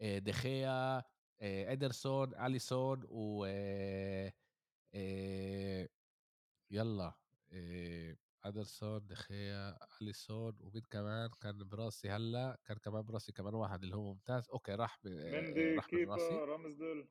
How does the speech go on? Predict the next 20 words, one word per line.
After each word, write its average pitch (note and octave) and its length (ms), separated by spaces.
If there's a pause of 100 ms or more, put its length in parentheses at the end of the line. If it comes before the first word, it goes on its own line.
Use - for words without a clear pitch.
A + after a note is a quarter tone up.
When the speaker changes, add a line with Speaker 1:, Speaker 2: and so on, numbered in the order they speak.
Speaker 1:
عندك C#3+ 680 (760)
س-، - 240 (1200)
سيب، G#3 200
سيب A#3 160
هدول C3+ 280
اللي، D#3 120
هدول D3 280
اللي G2+ 480
بتقدر D3 260
تقول C#3+ 240
جداد. A2+ 280
تعال D#3 240
نقول D#3 180
مندي C3+ 300
لأ. B2 180 (640)
أما C3+ 340 (260)
عندك C#3+ 520 (200)
شعير A#2+ 360
ليدز C#3+ 480 (520)
ممتاز. A2 720